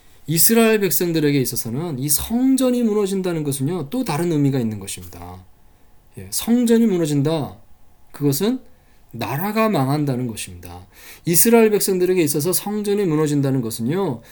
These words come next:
나라가 망하고 백성들은 다 포로로 끌려간다는 것과 같은 말인 것입니다. 사실 이미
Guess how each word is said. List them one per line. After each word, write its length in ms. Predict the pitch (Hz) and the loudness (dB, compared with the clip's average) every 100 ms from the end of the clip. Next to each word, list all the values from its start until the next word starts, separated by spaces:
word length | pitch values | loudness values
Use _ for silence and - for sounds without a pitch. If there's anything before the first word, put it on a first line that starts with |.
| - - | -20 -4
나라가 400 | 120 147 180 214 | 0 2 2 2
망하고 580 | 185 123 131 127 196 214 | 2 0 -2 0 0 0
백성들은 600 | 151 143 196 165 175 208 | 0 0 0 0 0 -2
다 400 | - 139 180 - | -2 0 0 0
포로로 480 | - 240 233 233 233 | 0 2 4 0 -2
끌려간다는 840 | 247 233 214 208 196 185 185 180 | -2 0 0 -2 -2 -2 -2 -2
것과 480 | 175 165 - 202 226 - - | -4 -4 -2 -2 -4 -12 -12
같은 360 | - - - 233 | -10 -8 2 4
말인 280 | 220 151 127 | 6 4 0
것입니다. 420 | 104 - 85 - - _ _ _ - - - | -4 -10 -12 -20 -20 _ _ _ -20 -20 -12
사실 280 | 190 214 | -4 0
이미 340 | 196 185 190 | 2 4 2